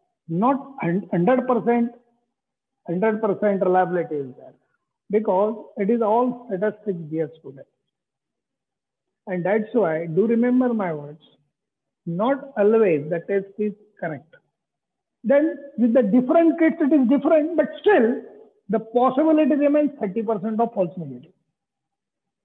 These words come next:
You, what does it mean, false negative? It means that a patient is having the disease, but the test is negative. Yeah. And that's why if such a p-, issue is there, then you have to go for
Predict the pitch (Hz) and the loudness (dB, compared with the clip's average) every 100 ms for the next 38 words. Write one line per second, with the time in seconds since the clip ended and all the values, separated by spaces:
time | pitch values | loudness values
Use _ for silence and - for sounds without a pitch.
0 | _ _ 233 196 190 175 180 196 208 220 | _ _ -10 -8 -8 -6 -2 0 0 -2
1 | 208 208 180 180 160 185 180 214 - _ | -4 -6 -4 -6 -4 -6 -4 -6 -16 _
2 | _ _ _ _ _ _ 220 220 269 311 | _ _ _ _ _ _ 0 2 4 4
3 | 294 285 285 262 233 285 277 - 190 214 | 4 4 4 2 2 4 2 0 -2 2
4 | 339 339 311 247 233 220 240 262 240 - | 4 4 4 2 0 0 2 2 2 0
5 | 208 170 131 120 _ _ _ _ _ _ | -4 -6 -10 -18 _ _ _ _ _ _
6 | _ _ _ _ _ _ _ _ _ _ | _ _ _ _ _ _ _ _ _ _
7 | _ _ _ _ 165 131 - _ _ _ | _ _ _ _ -18 -18 -20 _ _ _
8 | _ - 190 185 247 - 220 190 208 190 | _ -4 -2 0 0 0 0 2 0 -2
9 | 220 214 226 - 185 175 - - _ 170 | -6 -4 -6 -4 -4 -4 -6 -20 _ -12
10 | - 202 185 175 175 151 - _ _ - | -4 -2 -2 -2 -4 -6 -12 _ _ -6
11 | 185 185 208 202 208 208 208 254 262 | -2 0 0 0 2 2 2 0 0